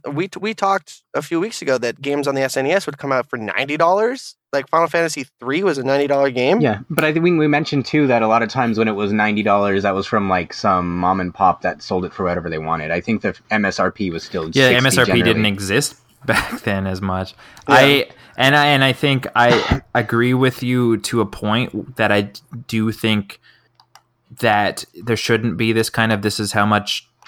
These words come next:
Speaker 3: you know, and not ca-, not counting indie stuff, which is priced all over the place, but this is how much a triple A title costs. Like, the p-,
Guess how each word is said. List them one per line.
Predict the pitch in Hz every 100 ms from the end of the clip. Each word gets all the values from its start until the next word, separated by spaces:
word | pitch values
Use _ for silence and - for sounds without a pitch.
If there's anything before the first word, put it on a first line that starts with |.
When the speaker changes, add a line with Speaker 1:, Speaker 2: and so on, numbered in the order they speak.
| - - - -
Speaker 3:
you | 120
know, | 113
and | 95 113
not | 120 -
ca-, | 110
not | 95 110
counting | 110 101
indie | 87 104 98
stuff, | - 98 - 110
which | 104
is | 101
priced | - 104 98
all | 95 101
over | 110
the | 117
place, | 127 135
but | - 87
this | 107
is | 113
how | 107 107
much | 104 101
a |
triple | - 107 104 101
A | 101
title | 101 101
costs. | - 98 98 127 -
Like, | 104 -
the | 107
p-, | -